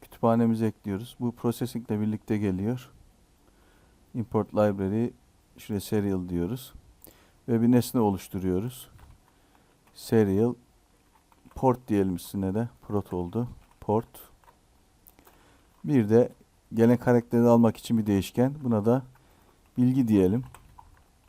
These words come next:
Ne gelecekti bilgi? G, S, Y, A ya da X gelirse. Ekran boyutumuz altı yüz piksele altı yüz piksel olsun. Hemen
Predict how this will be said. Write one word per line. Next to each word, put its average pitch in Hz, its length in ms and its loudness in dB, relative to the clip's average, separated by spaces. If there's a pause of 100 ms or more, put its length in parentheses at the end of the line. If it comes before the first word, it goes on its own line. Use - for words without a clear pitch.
(1040)
Ne 143 140 0
gelecekti 98 560 2
bilgi? 104 320 -4
G, 110 280 6
S, - 180 0
Y, 107 480 4
A 113 200 6
ya 98 160 2
da 104 100 2
X - 360 -6 (460)
gelirse. 104 520 -4 (2000)
Ekran 127 360 4
boyutumuz 117 640 2 (100)
altı 113 300 2
yüz 104 140 -6
piksele 110 560 -2
altı 104 320 0
yüz 95 180 -6
piksel - 420 -6 (260)
olsun. 113 460 -6 (1800)
Hemen 123 360 2